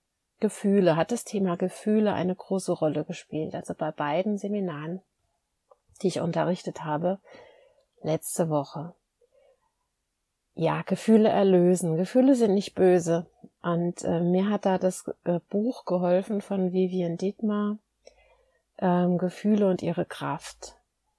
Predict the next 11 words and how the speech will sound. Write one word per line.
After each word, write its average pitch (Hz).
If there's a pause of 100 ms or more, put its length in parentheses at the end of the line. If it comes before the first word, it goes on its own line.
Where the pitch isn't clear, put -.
(140)
Und 165
da 143
arbeitet 170
sie 170
mit 170
einem 147
Gefühlskompass 190
und 175
beschreibt 165
sehr 170
gut, 185